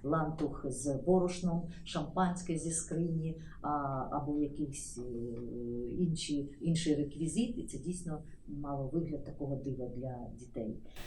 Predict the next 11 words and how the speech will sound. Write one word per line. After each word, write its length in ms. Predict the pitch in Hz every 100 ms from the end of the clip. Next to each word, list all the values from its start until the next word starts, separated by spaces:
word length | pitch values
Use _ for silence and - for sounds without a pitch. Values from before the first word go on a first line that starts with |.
| - -
Наступною 640 | 185 214 220 370 359 262 202
виставою, 640 | 185 - 180 151 139 151
де 100 | 175
режисер 600 | 175 175 180 - 180 165
Лісовий 380 | 165 165 180 180
використовує 680 | 165 165 165 165 - 165 160
принцип 500 | 160 180 165 - 143
живого 360 | - 156 151 151
плану 540 | - 285 370 - - - - -
як 320 | 156 151 -
прийом, 480 | 170 175 135 214